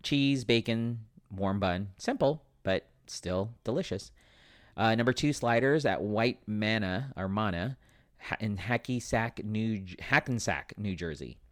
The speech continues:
It has, uh, it has a lot. Um, it looks delicious. It is, uh, a burger topped with onions and cheese and served on a Martin potato roll. It also comes with a twelve ounce cup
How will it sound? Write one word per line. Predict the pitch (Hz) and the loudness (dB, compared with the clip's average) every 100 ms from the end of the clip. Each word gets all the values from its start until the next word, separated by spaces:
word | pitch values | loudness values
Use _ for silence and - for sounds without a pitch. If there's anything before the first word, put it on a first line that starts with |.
| _ _ - _ _ _ | _ _ -20 _ _ _
It | - 107 - | -2 0 0
has, | 82 92 98 98 95 87 - | -4 -2 0 2 0 -4 -6
uh, | 85 82 78 73 73 _ - - - - - | -6 -4 -4 -6 -8 _ -12 -12 -14 -20 -4
it | 117 | -2
has | 120 123 92 117 | 2 2 2 0
a | |
lot. | 101 80 - - - | 2 0 -4 -14 -8
Um, | - 101 95 98 | -2 0 0 0
it | 92 104 | -2 -2
looks | 110 - | -2 -2
delicious. | 104 92 92 - 90 - | -2 -2 -2 -2 -4 -4
It | 92 101 101 - | -2 0 0 0
is, | 104 98 101 98 | 0 0 0 0
uh, | 85 90 87 85 82 - _ _ - | -2 -2 -2 -4 -6 -12 _ _ 0
a | |
burger | 107 139 170 | 6 8 6
topped | - 110 | 2 0
with | 107 | 0
onions | 131 147 156 127 | 2 2 2 0
and | 107 101 | 0 -2
cheese | - 123 117 120 101 | -4 -2 2 0 -2
and | 95 | -6
served | - 101 90 | -2 -2 0
on | 92 | -2
a | |
Martin | 90 87 87 92 107 - 113 | -2 -4 -2 0 0 0 -4
potato | - - 90 80 | -4 -8 -8 -6
roll. | 73 60 - _ _ _ _ _ _ _ _ - - - - - | -6 -8 -10 _ _ _ _ _ _ _ _ -20 -16 -14 -14 -6
It | 104 - | -4 0
also | 117 127 - | 2 2 0
comes | 127 107 | -2 0
with | 101 | -2
a | |
twelve | - 98 98 | 0 0 0
ounce | 92 95 | -2 -6
cup | - - 87 - | -10 -8 -6 -8